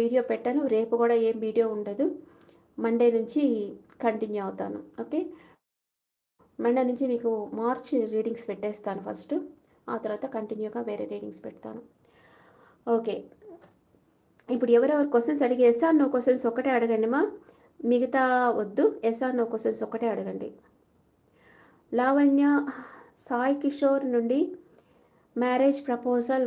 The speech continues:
వస్తుందా లేదా? లావణ్యకి సాయి కిషోర్ నుండి మ్యారేజ్ ప్రపోజల్ వస్తుందా లేదా? No, సారీ లావణ్య,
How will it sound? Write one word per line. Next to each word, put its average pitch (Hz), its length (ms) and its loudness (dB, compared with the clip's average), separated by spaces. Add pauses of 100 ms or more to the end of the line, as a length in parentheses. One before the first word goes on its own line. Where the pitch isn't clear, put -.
వస్తుందా 226 500 -2 (540)
లేదా? 196 300 -4 (1120)
లావణ్యకి 254 760 0 (140)
సాయి 233 420 -2
కిషోర్ 233 360 -2 (100)
నుండి 214 320 -2 (300)
మ్యారేజ్ 226 420 -4 (100)
ప్రపోజల్ 214 600 -4
వస్తుందా 208 520 -6 (160)
లేదా? 185 300 -6 (1080)
No, 254 120 -2 (1000)
సారీ 247 320 -4
లావణ్య, 233 300 -4